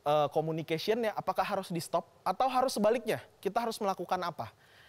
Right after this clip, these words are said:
Nah, dari pertanyaan tersebut dan bagaimana kami menindakinya pertanyaan tersebut, kami menyimpulkan ada lima langkah yang sebenarnya harus kita lakukan sebagai pemilik brand, sebagai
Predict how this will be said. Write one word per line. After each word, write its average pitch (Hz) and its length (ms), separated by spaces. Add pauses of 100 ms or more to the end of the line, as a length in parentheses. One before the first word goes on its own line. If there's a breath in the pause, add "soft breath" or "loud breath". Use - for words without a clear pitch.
(120)
Nah, 185 160 (480 soft breath)
dari 190 240
pertanyaan 226 480
tersebut 220 400 (320)
dan 175 400 (160)
bagaimana 170 480
kami 165 320 (160)
menindakinya 170 720
pertanyaan 147 400
tersebut, 143 320 (240)
kami 196 160
menyimpulkan 214 640
ada 170 160
lima 196 400
langkah 131 320 (520 loud breath)
yang 220 160
sebenarnya 233 480
harus 247 400
kita 220 240
lakukan 175 560
sebagai 151 400
pemilik 165 400
brand, 143 320 (240 loud breath)
sebagai 160 320